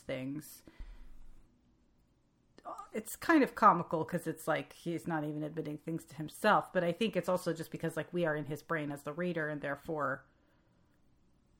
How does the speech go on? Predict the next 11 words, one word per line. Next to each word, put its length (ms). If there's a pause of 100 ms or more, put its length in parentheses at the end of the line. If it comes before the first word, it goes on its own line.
(380)
it's 380
none 220
of 80
our 200
business 460
either. 500
Like, 480 (960)
I 80
kinda 380
see 840 (240)
what 400